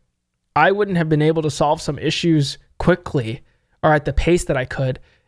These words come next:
if I was stuck at my desk all the time. You know, there are moments where I'm like, "Okay, I gotta change up." Like, I can't, as,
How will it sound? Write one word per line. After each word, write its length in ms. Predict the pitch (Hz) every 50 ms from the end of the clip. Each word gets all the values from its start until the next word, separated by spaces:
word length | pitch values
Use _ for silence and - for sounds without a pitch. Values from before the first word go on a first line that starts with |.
| _ _
if 300 | - 156 156 151 143 143 -
I 120 | - 160 156
was 120 | 156 151
stuck 220 | - - 156 139
at 80 | - 135
my 80 | 139 131
desk 300 | 156 - 175 - - -
all 80 | 117
the 80 | 57 -
time. 300 | - - - 60 - - _
You 100 | - 147
know, 120 | 139 139
there 220 | 139 151 160 156 123
are 180 | 143 175 185
moments 480 | 190 170 156 165 190 196 156 139 135 -
where 320 | 151 151 147 143 143 131
I'm 100 | 127 147
like, 200 | 151 143 139 131
"Okay, 400 | - 139 139 - 135 135 151 139 - -
I 80 | - 156
gotta 180 | 156 135 135
change 320 | 135 - - 135 139 135 147
up." 260 | 139 131 - - - _ _ -
Like, 220 | 147 147 139 - - _ - - _ _ _
I 100 | - 160
can't, 220 | - - 185 - - _ _ _ _ _
as, 180 | - 170 156